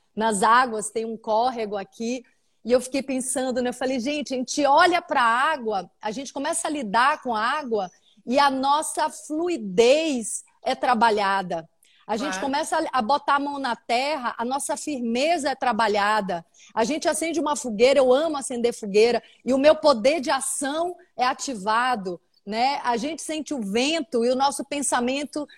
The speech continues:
Speaker 1: também se movimenta. Então, assim, essa relação com os elementos que moram no nosso corpo e que estão lá fora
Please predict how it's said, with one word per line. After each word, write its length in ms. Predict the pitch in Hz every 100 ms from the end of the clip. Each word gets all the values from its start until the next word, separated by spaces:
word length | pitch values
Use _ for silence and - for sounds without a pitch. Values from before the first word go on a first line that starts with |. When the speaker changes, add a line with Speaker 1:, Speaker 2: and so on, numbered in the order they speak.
| _
Speaker 1:
também 520 | - 277 220 247 311 320
se 320 | - - 302
movimenta. 920 | 277 269 254 233 240 277 285 - 214 - - -
Então, 240 | 240 302
assim, 340 | 320 311 277 -
essa 400 | 233 330 370 370
relação 600 | 320 277 262 254 262 247
com 140 | 247
os 140 | 247 208
elementos 1040 | 247 240 226 254 339 - 233 190 - - _ _ _ _
que 140 | 294
moram 460 | 269 269 302 359 277
no 120 | 247
nosso 320 | 233 233 -
corpo 520 | - 214 240 285 262 240
e 60 |
que 80 | 247
estão 280 | 226 262 277
lá 160 | 254
fora 640 | 214 - 233 277 320 262